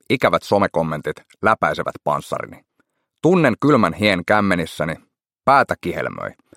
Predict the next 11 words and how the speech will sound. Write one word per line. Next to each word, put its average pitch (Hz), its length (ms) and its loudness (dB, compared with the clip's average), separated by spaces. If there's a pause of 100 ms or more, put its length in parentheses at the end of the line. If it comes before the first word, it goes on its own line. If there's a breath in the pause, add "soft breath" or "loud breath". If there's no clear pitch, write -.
(380 soft breath)
Ensimmäinen 143 580 2
itsetuhoinen 90 760 0
ajatus 82 420 0
astuu 78 360 -4
mieleeni. 55 500 -8 (500)
En 131 160 4
hätäänny 80 540 -2
vielä. 62 280 -8 (580)
Nyt 143 220 0
tulee 76 320 2
toinen 117 460 2